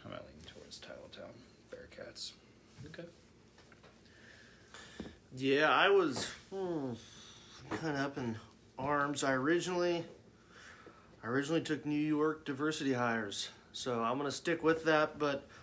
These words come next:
Speaker 3: obviously, after this game and seeing his defense really Earlier when I was looking at it, I see his defense playing the Bears, so I thought it was a good matchup. Obviously,
Speaker 1: Yeah.
Speaker 3: that was it, and, uh, good for Justin Fields for balling out finally.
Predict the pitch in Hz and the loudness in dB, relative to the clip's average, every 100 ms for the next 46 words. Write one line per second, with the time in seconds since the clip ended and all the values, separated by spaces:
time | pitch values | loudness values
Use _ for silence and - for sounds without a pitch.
0 | - 151 156 156 - 156 135 135 147 127 | 2 4 6 4 4 4 2 0 -2 -2
1 | 117 143 135 147 135 123 - 131 127 117 | -2 2 2 2 0 0 0 0 0 -2
2 | 107 123 123 139 123 - 123 127 117 - | -2 -4 -2 -2 -2 -4 -4 -4 -6 -10
3 | - - - - - - - - - - | -20 -20 -18 -16 -18 -20 -20 -20 -20 -8
4 | - 151 147 170 180 196 180 175 165 160 | -6 -4 2 6 10 12 12 10 8 8
5 | 165 175 180 170 165 165 160 160 131 147 | 6 4 4 6 6 4 2 -2 0 -2
6 | 135 151 135 - 147 147 143 135 - - | 0 -2 -2 -4 -2 0 0 -2 -4 -18
7 | - - - - - 135 120 127 131 160 | -20 -20 -20 -20 -10 -8 2 4 4 2
8 | - 135 139 139 131 131 135 131 - 165 | 0 0 2 2 4 4 2 0 4 4
9 | 135 131 139 165 165 127 123 - 156 151 | 4 4 6 4 4 4 4 4 4 6
10 | 143 143 139 151 151 185 185 131 113 - | 6 6 6 4 2 0 0 -4 -4 -10
11 | - - - - - - - 127 123 123 | -20 -18 -18 -18 -20 -18 -4 0 2 2
12 | 127 131 143 139 139 131 117 135 139 131 | -2 0 -2 0 -2 -4 -2 -2 0 -4
13 | 110 123 120 117 117 120 123 117 123 127 | -2 -2 -2 -2 -4 -4 -4 -2 -2 -4
14 | 135 | -6